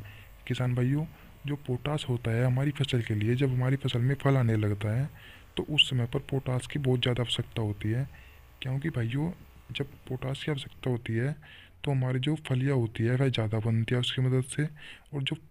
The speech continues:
फर-, फलियों में जो फुलाव होता है वह फुलाव ज़्यादा होता है। और किसान भाई, जो फलियों में फुलाव ज़्यादा होगा तो जो सरसों की दाना है, सरसों की दानों की मात्रा उसमें ज़्यादा बढ़ेगी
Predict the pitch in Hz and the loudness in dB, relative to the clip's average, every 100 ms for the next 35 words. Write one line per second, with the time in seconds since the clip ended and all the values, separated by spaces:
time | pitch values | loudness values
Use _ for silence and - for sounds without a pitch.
0 | - - - 120 120 123 123 120 120 - | -20 -20 -10 -6 -4 -2 -2 0 -2 -4
1 | - - - - - - _ - _ - | -12 -20 -20 -20 -20 -20 _ -20 _ -12
2 | - 120 123 123 147 175 - - - 143 | -6 -2 0 2 0 -2 -8 -20 -8 -4
3 | 139 - 127 139 117 123 143 156 127 131 | -2 2 4 4 2 2 0 0 2 2
4 | 131 123 113 107 107 101 104 101 - - | 2 2 2 0 0 -2 -4 -6 -14 -12
5 | - 131 - 127 117 120 139 156 - 135 | -6 -6 -6 -4 -2 0 0 0 0 2
6 | 139 151 - 120 120 120 110 117 113 139 | 4 2 2 0 4 4 2 2 2 0
7 | 156 - - - - 139 - 139 131 - | -2 -6 -20 -10 -6 -4 -2 0 0 0
8 | 135 151 135 127 131 117 131 131 135 - | 0 2 2 4 6 6 4 2 0 0
9 | 135 127 131 127 131 123 120 123 127 120 | 0 2 2 4 4 4 2 2 2 4
10 | 131 117 107 110 110 110 120 | 4 2 0 0 2 2 2